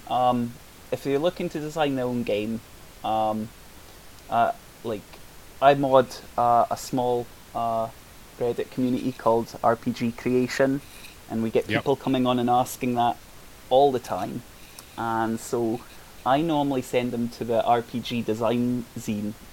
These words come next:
Speaker 1: by, um, Nathan Paletta. Um,
Speaker 2: Okay.
Speaker 1: you, it's an amazing little zine. Takes a lot of stuff from all different sources,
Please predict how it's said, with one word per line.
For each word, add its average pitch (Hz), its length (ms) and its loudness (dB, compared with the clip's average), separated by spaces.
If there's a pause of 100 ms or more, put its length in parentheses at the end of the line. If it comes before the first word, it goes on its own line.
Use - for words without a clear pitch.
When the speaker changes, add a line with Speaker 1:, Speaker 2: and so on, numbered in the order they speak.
Speaker 1:
by, 110 320 2
um, 107 380 -2 (560)
Nathan 120 260 -6
Paletta. 151 560 0 (720)
Um, 110 460 0
Speaker 2:
Okay. 120 360 -4
Speaker 1:
you, 117 120 -8 (400)
it's - 260 -6
an 131 180 -2
amazing 139 600 0
little 127 200 -2
zine. 131 380 -4 (920)
Takes - 260 0
a 131 60 2
lot 139 260 4
of 127 240 0 (160)
stuff - 340 -2
from 123 280 0 (420)
all 151 300 4
different 135 320 -2
sources, 127 760 0